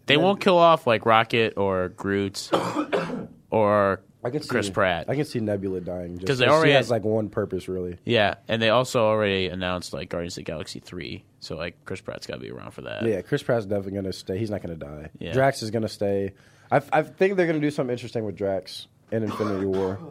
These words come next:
Speaker 1: <coughs>
Speaker 2: Just 'cause in the comics, he was the one who ripped Thanos' heart out.
Speaker 1: Oh,
Speaker 2: When
Speaker 1: really?
Speaker 2: he had the power gem, he grabbed the power gem and ripped his heart out. It was crazy.
Speaker 1: Whoa.
Speaker 2: Yeah.
Speaker 1: I didn't know that.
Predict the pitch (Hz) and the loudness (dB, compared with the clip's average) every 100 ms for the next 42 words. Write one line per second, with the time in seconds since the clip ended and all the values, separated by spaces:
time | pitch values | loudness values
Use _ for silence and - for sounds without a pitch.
0 | 131 113 _ _ 123 - 117 - - 120 | -18 -20 _ _ -4 0 -2 -4 -10 -6
1 | 113 101 110 113 98 120 107 110 104 95 | -6 -4 -2 -2 -2 -4 -2 -4 -4 -2
2 | 104 - - - 101 104 - 104 101 107 | -4 -4 -12 -6 -4 -2 -2 0 0 -2
3 | 98 _ - _ _ _ - - _ _ | -4 _ -20 _ _ _ -18 -18 _ _
4 | - 98 110 98 98 113 113 101 90 - | -4 -2 0 -2 -2 -2 0 -2 -4 -2
5 | 104 95 95 92 104 107 104 95 107 98 | -2 -2 -4 -8 -6 -4 -4 -4 -4 -4
6 | 92 95 90 87 95 - 85 90 90 85 | -4 -8 -8 -6 -8 -8 -10 -10 -8 -10
7 | - _ - _ _ _ _ _ _ _ | -14 _ -20 _ _ _ _ _ _ _
8 | _ _ _ _ _ _ _ _ - 98 | _ _ _ _ _ _ _ _ -10 -8
9 | 85 - 95 85 85 - 101 101 107 95 | -6 -4 -4 -6 -12 -6 0 2 2 -2
10 | - 92 90 82 _ _ 104 110 104 107 | -10 -10 -10 -12 _ _ -2 -2 -2 -2
11 | 135 98 | -2 -4